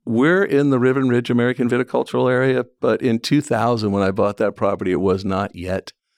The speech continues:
an American viticultural area. Um, but I was aware of it and had looked at a number of the, um, what are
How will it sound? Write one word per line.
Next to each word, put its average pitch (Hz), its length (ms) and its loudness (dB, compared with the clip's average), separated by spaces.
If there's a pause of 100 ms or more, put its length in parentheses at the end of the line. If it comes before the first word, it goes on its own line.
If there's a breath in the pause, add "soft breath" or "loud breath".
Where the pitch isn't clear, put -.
(240)
an 107 160 0
American 101 420 0
viticultural 107 680 -2
area. 120 360 -2 (540)
Um, 101 220 2
but 117 160 2
I 110 300 2
was 113 280 2
aware 120 440 2
of 113 120 0
it 107 280 2 (100)
and 101 280 0
had 98 460 0
looked 113 360 0
at 101 240 2
a 101 80 2
number 104 420 2
of 95 280 0
the, 92 420 0
um, 92 400 -4
what 95 160 2
are 85 160 -4